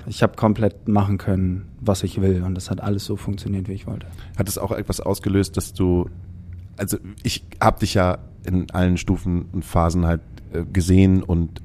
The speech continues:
Speaker 2: dich auch sprechen gehört, ähm, und finde jetzt, dass eine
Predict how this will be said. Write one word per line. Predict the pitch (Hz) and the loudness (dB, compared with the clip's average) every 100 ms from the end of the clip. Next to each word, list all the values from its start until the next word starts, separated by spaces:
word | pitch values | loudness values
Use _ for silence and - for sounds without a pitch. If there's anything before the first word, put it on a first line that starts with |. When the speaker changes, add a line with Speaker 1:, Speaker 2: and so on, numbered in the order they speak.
| - | -10
Speaker 2:
dich | - - | -6 -6
auch | 82 | -6
sprechen | - 95 - 92 | -2 -2 0 0
gehört, | 85 85 82 - - - - - - | 2 2 0 -6 -16 -16 -16 -10 -4
ähm, | 80 78 80 80 - | -2 -2 -4 -8 -8
und | 85 85 87 | -6 -6 -4
finde | 92 85 | -2 0
jetzt, | 85 82 - 85 | 0 -2 -6 -6
dass | - - - | -6 -6 -2
eine | 80 | -2